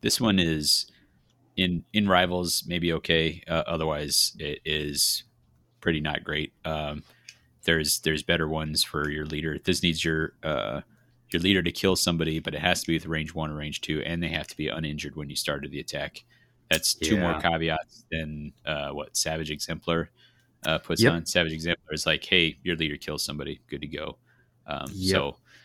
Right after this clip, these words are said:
Speaker 1: you, you got a couple places you're gonna stop before you go for this, if you have the choice. Um,
Speaker 2: Yeah,
Speaker 1: so.
Speaker 2: I think, I think for Rivals, this still feels like a solid option. Like, I think, I think all, th-,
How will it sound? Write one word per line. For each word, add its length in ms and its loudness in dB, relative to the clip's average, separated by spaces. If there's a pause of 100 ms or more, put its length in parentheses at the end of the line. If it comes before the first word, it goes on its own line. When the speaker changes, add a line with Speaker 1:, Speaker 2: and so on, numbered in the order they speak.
(260)
Speaker 1:
you, 140 -4 (200)
you 120 0
got 160 8
a 40 4
couple 280 -2
places 300 -4
you're 80 -6
gonna 140 -8
stop 300 -2
before 260 -4
you 80 -2
go 120 -4
for 120 -10
this, 260 -2
if 180 4
you 80 2
have 100 2
the 60 -4
choice. 460 -2 (500)
Um, 300 -18
Speaker 2:
Yeah, 260 8
Speaker 1:
so. 100 -16 (220)
Speaker 2:
I 100 8
think, 320 8 (180)
I 80 2
think 180 8
for 380 2
Rivals, 600 2
this 220 2
still 280 2
feels 360 2
like 100 6
a 80 4
solid 400 2
option. 640 0
Like, 180 -2
I 60 2
think, 340 -2 (100)
I 60 -10
think 260 0
all, 200 2
th-, 120 -12